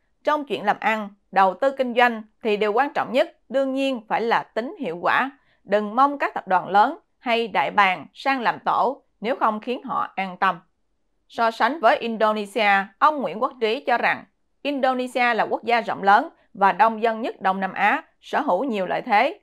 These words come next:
không kém hoặc hơn Việt Nam. Những thứ Việt Nam có thì Indonesia cũng đều có cả, mà thị trường của họ còn lớn gần gấp ba lần Việt Nam. Và quan trọng nhất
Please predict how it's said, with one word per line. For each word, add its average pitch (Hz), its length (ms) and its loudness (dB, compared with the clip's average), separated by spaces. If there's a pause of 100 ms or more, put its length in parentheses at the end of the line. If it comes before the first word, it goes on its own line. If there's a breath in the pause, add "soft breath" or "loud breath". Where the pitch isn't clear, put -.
(100)
không 269 220 0
kém 254 260 0 (120)
hoặc 226 220 -2
hơn 202 240 0
Việt 170 140 -12
Nam. 190 180 -2 (500)
Những 214 240 -6
thứ 330 180 0
Việt - 140 -6
Nam 226 160 -2
có 247 360 2
thì 202 200 -2
Indonesia 262 680 0
cũng 233 180 -6
đều 208 160 2
có 240 140 0
cả, 202 340 0 (240 soft breath)
mà - 160 2
thị 220 140 -2
trường 202 240 0
của 190 100 -2
họ 202 220 0
còn 196 200 0
lớn 285 360 0
gần 180 220 -2
gấp 233 220 -6
ba 240 240 4
lần 190 260 -2
Việt - 140 -14
Nam. 190 200 2 (520)
Và 202 180 6
quan 254 260 4
trọng 208 220 -4
nhất 285 240 0